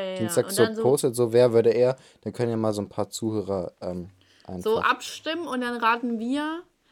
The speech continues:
Speaker 1: also dann geben wir auch unsere Meinung ab im Poddy und
Speaker 2: Mhm.
Speaker 1: dann sagen wir so, äh, wer, w-, aber wer, äh,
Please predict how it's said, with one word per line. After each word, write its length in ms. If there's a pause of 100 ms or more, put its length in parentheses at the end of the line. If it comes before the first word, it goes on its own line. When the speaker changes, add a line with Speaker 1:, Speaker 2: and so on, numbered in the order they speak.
Speaker 1:
also 180
dann 200
geben 200
wir 180
auch 120
unsere 360
Meinung 360
ab 200
im 160
Poddy 380
und 140
Speaker 2:
Mhm. 40
Speaker 1:
dann 200
sagen 240
wir 80
so, 220 (140)
äh, 140
wer, 340 (100)
w-, 60 (100)
aber 360
wer, 460
äh, 140